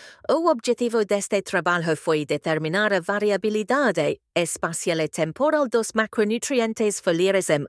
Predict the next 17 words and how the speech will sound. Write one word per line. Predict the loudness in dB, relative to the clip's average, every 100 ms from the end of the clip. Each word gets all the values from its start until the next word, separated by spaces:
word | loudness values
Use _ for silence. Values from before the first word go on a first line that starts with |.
| -4
uma | 0 0
planta | -2 -2 -2 -2
de | -2 0 2 2 -2
coffea | -2 -2 0 0 0
canephora, | -2 -2 0 0 0 -2 -8 -20 _
café | 0 0 0 -2
conilon, | 0 2 4 2 2 -2 -12 -20 _ _
em | 0 2
dois | 2 2 0
períodos | -2 2 4 4 2 2
de | 0
amostragem, | 2 0 -2 -2 0 2 0 -2 -12 _ -6
pré-colheita | -4 0 0 0 0 -2 0 0 2
e | -2
crescimento | -2 -2 0 0 0 0 0
dos | 0 -4
frutos. | -6 -2 2 2 2 -6